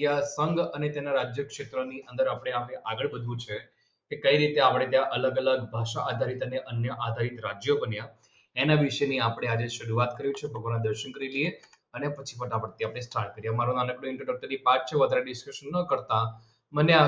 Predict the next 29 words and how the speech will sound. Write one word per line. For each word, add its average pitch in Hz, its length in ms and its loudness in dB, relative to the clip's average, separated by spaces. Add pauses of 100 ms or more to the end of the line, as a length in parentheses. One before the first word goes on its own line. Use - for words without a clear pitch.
ફિલ્ડમાં 131 540 2
સાત 123 260 4
વર્ષનો 120 300 -2
ટીચિંગ 117 400 -4
એક્સપિરિયન્સ 113 540 -2
છે 185 180 0 (380)
અને 120 120 0
મેં 123 180 0
આટલી 117 320 0
નીચેની 113 320 2
એક્ઝામિનેશન 113 580 2 (160)
ક્લિયર 123 260 2 (100)
કરી 143 260 2
છે. 165 120 2 (480)
તમે 123 200 0
એક્સપિરિયન્સ 170 560 2 (200)
અને 131 160 0 (140)
પરીક્ષા 147 420 -2 (120)
પાસ 135 240 2
કરેલ 131 260 -6
ફેકલ્ટી 117 380 -6
સાથે 117 260 -8
ભણી 107 240 -4
રહ્યા 101 240 -2
છો. - 160 -12 (540)
આપણી 120 340 8
એપ્લિકેશન 151 560 4
સરળ 147 320 4
પાઠશાલા 143 400 8